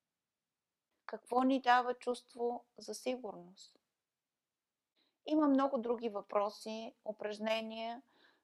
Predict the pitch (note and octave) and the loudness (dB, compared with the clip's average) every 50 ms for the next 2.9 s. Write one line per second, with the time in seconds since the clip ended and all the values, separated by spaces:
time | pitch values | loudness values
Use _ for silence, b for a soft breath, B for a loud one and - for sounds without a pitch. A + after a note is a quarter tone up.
0 | _ _ _ - G#3+ A3 A3+ - C#4 D4 D4+ - - C#4+ C#4 C#4 - C#4 A#3+ C#4 | _ _ _ -8 -8 -2 4 8 8 8 8 6 2 0 0 0 0 -2 2 4
1 | - G3 - - _ _ _ _ _ _ _ _ _ _ _ _ - G#3 A3+ A3 | 2 2 2 -2 _ _ _ _ _ _ _ _ _ _ _ _ -12 -12 -10 -6
2 | - A3+ A3+ G#3 G3+ A3+ A3+ B3 C4+ D4 - - B3 A3 G#3+ G#3 G#3+ G#3+ | -2 0 0 0 2 2 2 4 2 2 0 -2 -6 -6 -6 -6 -6 -8